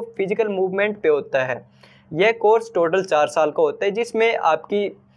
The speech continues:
उसके बाद में आपकी सिक्स मंथ की इंटर्नशिप होती है जो कि आपको करनी ही पड़ती है।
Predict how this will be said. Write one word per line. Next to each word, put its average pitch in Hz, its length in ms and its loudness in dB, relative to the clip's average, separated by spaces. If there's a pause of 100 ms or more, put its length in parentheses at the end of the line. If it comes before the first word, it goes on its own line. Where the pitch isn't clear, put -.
(240)
उसके 185 260 2
बाद 175 300 2
में 196 120 -4
आपकी 185 320 0
सिक्स 220 280 -4
मंथ 196 220 0
की 220 220 0
इंटर्नशिप 180 680 0
होती 151 220 0
है 196 100 0
जो 190 180 2
कि 196 140 -2
आपको 160 280 2
करनी 156 340 -2
ही 175 60 2
पड़ती 147 400 -2
है। 131 360 -4